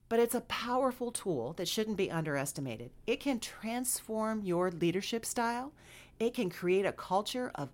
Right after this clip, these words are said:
authenticity, trust, engagement. So, now let's take the first step.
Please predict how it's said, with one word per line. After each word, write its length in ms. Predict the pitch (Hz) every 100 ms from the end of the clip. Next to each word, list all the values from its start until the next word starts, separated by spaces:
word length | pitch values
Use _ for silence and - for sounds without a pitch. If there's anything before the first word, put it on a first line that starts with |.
| -
authenticity, 880 | 143 - 131 135 180 226 220 226 -
trust, 580 | - 175 185 202 - -
engagement. 920 | 160 135 160 170 214 233 247 254 - - - - - - - - -
So, 340 | 277 269 285 285 - - - - - - - -
now 180 | 254 294
let's 180 | 311 302
take 220 | 302 302
the 80 | 302
first 220 | 302 294
step. 260 | - 320